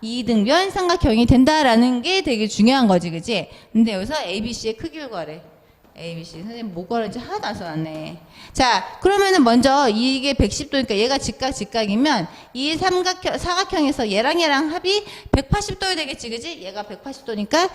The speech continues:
그럼 칠십. 그럼 칠십의 이등변 삼각형의 한 변 구하면 돼. 한 가구를 구하면 되잖아.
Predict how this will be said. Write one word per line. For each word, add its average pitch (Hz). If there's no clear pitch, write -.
그럼 262
칠십. -
그럼 311
칠십의 392
이등변 285
삼각형의 247
한 381
변 370
구하면 180
돼. -
한 330
가구를 214
구하면 165
되잖아. -